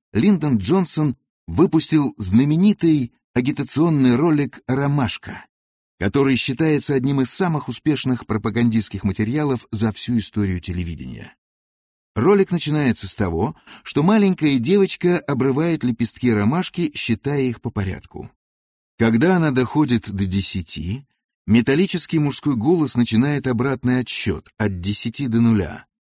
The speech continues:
как при запуске ракеты. На счете ноль экран озаряет вспышка ядерного взрыва, и кандидат Джонсон обращается к американскому народу. "На карту поставлено все. Мы должны создать мир, в котором смогут жить все дети Божьи,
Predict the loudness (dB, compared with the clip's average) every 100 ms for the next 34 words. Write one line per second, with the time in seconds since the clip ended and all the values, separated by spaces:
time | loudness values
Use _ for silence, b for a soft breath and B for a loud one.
0 | -2 -2 -2 -4 -2 -2 -4 -4 -2 -2
1 | -4 -8 -10 -14 -18 _ _ _ _ _
2 | _ _ -2 2 2 0 -4 0 2 2
3 | 2 -2 -8 _ _ _ -2 0 2 2
4 | 2 2 2 2 0 -4 -2 -2 0 -4
5 | -2 -2 0 -2 0 -2 -2 -2 -2 -2
6 | -6 -12 -18 _ _ _ -2 0 0 0
7 | -2 -6 -10 -8 -6 -4 -4 -6 -8 -2
8 | 0 2 0 -2 -2 -2 -4 -8 -4 -2
9 | -4 -4 -6 -6 -6 -6 -6 -8 -12 -14
10 | -16 -20 _ _ _ _ _ _ _ _
11 | 0 0 2 0 2 0 0 0 2 2
12 | 2 0 0 -2 -2 _ _ _ _ _
13 | _ 0 2 4 2 2 0 2 0 0
14 | 0 2 2 2 0 -4 -4 2 2 2
15 | 0 -2 0 -2 0 0 -2 -2 0 2
16 | 0 0 0 2 0 -2